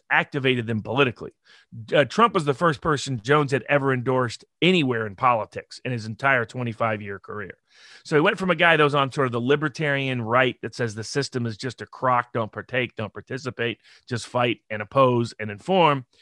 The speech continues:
uh, to a guy who was like, "Hey, you know what? I think we can take over the presidency if we leverage our audience." Um, and he helped, and at least in the views of his critics,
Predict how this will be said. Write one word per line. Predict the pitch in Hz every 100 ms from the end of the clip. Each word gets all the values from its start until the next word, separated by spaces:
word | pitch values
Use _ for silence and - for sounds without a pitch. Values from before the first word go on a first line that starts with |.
| - - - _
uh, | 143 139
to | - 170
a | 151
guy | 165 156
who | 151
was | 147 131
like, | 143 131 - 143
"Hey, | 208
you | 160
know | 185
what? | 226
I | 147
think | 190 190
we | 135
can | 135
take | 127 147 127
over | 131 117
the | 110
presidency | - 160 147 113 - - 95
if | 107
we | 123
leverage | 120 131 120 110
our | 107 104
audience." | 139 113 - - - _ - - - -
Um, | 135 131 131 131 -
and | 147 139 135 135
he | 131 139 135
helped, | 135 -
and | 147 139
at | 143
least | 180 170 -
in | 156
the | 139
views | 127 123 170 180 156
of | 139
his | 117 -
critics, | - 262 262 - - -